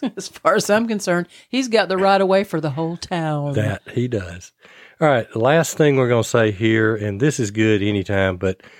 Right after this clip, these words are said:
Speaker 2: don't put any part of your body where your eyes have not been.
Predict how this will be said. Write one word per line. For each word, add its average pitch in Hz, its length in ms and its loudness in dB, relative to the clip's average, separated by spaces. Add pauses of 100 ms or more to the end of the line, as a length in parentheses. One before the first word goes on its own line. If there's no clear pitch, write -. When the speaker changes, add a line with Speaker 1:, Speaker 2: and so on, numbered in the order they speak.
(240)
Speaker 2:
don't 160 280 2
put 113 200 0
any 98 200 0
part 95 320 0
of 90 100 -2
your 87 120 -8
body 90 440 0
where 95 200 -6
your 87 180 -10 (100)
eyes 95 400 -4
have 90 200 -8
not 92 300 -6
been. 104 440 -4